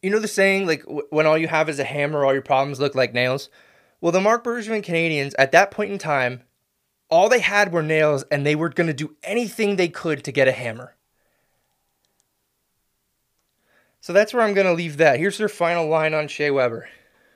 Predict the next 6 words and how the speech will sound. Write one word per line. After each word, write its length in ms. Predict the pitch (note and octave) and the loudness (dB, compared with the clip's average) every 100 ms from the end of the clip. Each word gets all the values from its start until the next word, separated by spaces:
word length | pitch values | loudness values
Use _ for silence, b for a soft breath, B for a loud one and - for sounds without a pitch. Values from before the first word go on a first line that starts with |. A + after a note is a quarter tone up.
| b b | b b
Two 120 | - | -4
hundred 200 | G3 F#3+ - | -2 -2 0
seventy-five 640 | F#3+ F#3 F3 E3 D#3+ D3 | -2 -2 -4 2 2 2
regular 300 | D#3 D#3 D3+ | 0 0 -4
season 380 | - F3+ E3 E3+ | -6 -12 -8 -6
games, 420 | E3 E3 D#3+ - | -4 -4 -6 -12